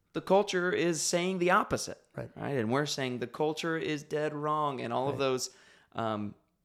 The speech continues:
Speaker 1: social scientists that are denying this, all of those, uh, doctors and politicians who are denying this, they are all wrong and are leading you down a, a path of destruction, not one of flourishing, humanly speaking.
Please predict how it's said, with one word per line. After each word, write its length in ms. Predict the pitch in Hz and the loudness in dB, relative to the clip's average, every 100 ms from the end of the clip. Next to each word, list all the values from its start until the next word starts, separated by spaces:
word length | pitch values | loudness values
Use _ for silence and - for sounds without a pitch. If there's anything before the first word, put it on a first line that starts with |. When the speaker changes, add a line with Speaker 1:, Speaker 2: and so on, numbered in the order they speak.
| _ _ - | _ _ -18
Speaker 1:
social 460 | - - 120 120 123 | -8 -2 0 0 -2
scientists 720 | - 120 127 131 143 127 - | -4 -2 -4 -4 -4 -4 -2
that 120 | 123 | 0
are 60 | 120 | 0
denying 600 | 117 117 123 139 147 113 | 0 -2 -2 -2 -2 -2
this, 220 | 107 107 | -4 -4
all 220 | 113 117 | -2 0
of 120 | 123 104 | 0 0
those, 340 | 117 117 117 - - _ | 0 0 -4 -14 -20 _
uh, 200 | - 104 - | -4 -4 -4
doctors 480 | - 120 123 123 113 | 0 0 2 -2 -2
and 100 | 110 | -4
politicians 640 | 123 117 117 123 - 117 117 | -2 -2 0 -4 -4 -6 -4
who 80 | |
are 80 | 113 | -4
denying 400 | 101 107 117 127 | -2 -4 -2 -2
this, 180 | 104 - | -4 -4
they 140 | 113 | 0
are 140 | 110 104 | 0 2
all 400 | 113 113 110 107 | 4 4 2 0
wrong 680 | 104 110 131 123 110 110 113 - - - | -2 0 2 2 2 -2 -8 -16 -20 -10
and 140 | 123 117 | -2 0
are 160 | 110 | 2
leading 500 | 107 117 160 165 151 | 2 0 0 0 0
you 220 | 123 113 113 | 2 0 0
down 320 | 107 104 107 | 0 0 0
a, 180 | 107 - | -2 -2
a 100 | 113 | -4
path 380 | - 110 113 101 | -2 0 0 -4
of 140 | - | -6
destruction, 800 | 104 - - - 131 - 135 113 | -4 -4 -4 0 0 0 0 0
not 260 | 113 117 117 | 2 2 2
one 180 | 117 104 | 0 -2
of 100 | - | -6
flourishing, 720 | - 131 135 113 - 85 - - - | 0 4 6 4 0 -4 -10 -18 -2
humanly 420 | 147 131 120 110 | 2 4 4 0
speaking. 480 | - 117 101 - | 0 -2 -4 -8